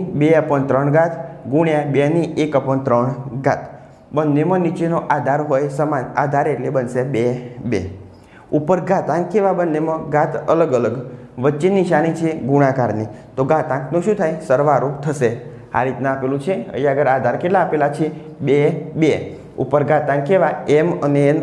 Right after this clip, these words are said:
અલગ અલગ. બંનેમાં ઘાતાંક અલગ અલગ. વચ્ચે ગુણાકાર. તો શું કરીશું? ઘાતાંકનો કરીશું સરવાળો. તો ચલો, અહીં આગળ બે એકવાર કોમન લખીએ. ઉપર બે plus ત્રણ plus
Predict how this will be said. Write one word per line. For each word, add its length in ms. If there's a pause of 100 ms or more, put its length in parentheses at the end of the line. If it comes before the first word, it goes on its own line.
(140)
અલગ 260
અલગ. 180
બંનેમાં 420
ઘાતાંક 420
અલગ 240
અલગ. 200 (400)
વચ્ચે 280
ગુણાકાર. 520
તો 60
શું 180
કરીશું? 380 (300)
ઘાતાંકનો 540
કરીશું 600
સરવાળો. 520 (560)
તો 80
ચલો, 260 (560)
અહીં 140
આગળ 180
બે 160 (100)
એકવાર 240
કોમન 400
લખીએ. 280 (680)
ઉપર 360
બે 240 (100)
plus 220 (100)
ત્રણ 300 (1400)
plus 180